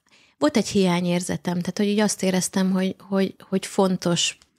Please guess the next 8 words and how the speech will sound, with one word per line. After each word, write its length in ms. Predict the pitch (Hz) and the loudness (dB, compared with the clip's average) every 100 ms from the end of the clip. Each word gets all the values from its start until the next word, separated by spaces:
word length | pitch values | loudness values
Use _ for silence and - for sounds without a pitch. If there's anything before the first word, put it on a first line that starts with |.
| _ _ - | _ _ -6
ilyen 400 | 170 170 175 - | -2 2 0 0
alap 380 | 180 175 165 - | 2 2 0 -4
vagy 340 | 165 165 - | -6 -6 -4
kapaszkodó 600 | - 175 175 - - 175 | -4 -2 -4 -4 -2 0
mérföldkő 680 | 170 165 - 180 170 - 180 | 2 0 0 -2 -2 0 2
lehet, 360 | 170 165 160 - | 4 2 0 -2
hogyha, 540 | - - - 160 160 - - - - - - _ | -6 -4 -4 -4 -4 -10 -20 -20 -20 -20 -20 _
hogyha 640 | 170 170 - 170 170 160 | -2 -2 -2 0 2 0